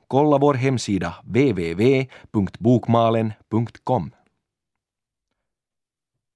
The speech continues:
Mera läslyx i livet. Nu har du chansen att delta i en deckarkväll på Bokmalen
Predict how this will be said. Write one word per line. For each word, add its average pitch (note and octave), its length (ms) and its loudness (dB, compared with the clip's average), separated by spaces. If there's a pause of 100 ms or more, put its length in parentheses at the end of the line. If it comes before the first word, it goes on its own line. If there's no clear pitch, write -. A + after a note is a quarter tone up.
(1080)
Mera F#3 400 4
läslyx F3+ 600 2
i D#3 60 2
livet. A2+ 520 2 (280)
Nu B2 140 2
har F3 300 4
du G3 300 2
chansen D3 520 0
att A#2 180 -2
delta A#2+ 420 2
i A2+ 100 2
en G#2+ 120 2
deckarkväll B2+ 640 0
på A2 120 -6
Bokmalen A2 760 0